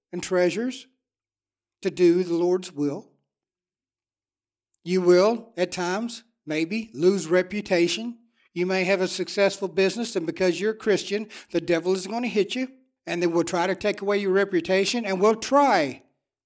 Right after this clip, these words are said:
to knock that idea of salvation out of your head.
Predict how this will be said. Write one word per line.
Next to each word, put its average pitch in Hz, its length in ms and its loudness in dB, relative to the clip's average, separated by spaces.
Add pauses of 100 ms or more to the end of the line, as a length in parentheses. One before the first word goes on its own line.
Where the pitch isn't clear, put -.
(140)
to 147 420 2 (180)
knock 185 340 -6
that 180 200 -2
idea 185 320 -4
of 165 80 -6
salvation 175 560 -8
out 160 80 -10
of 151 60 -6
your 151 120 -6
head. 143 380 -10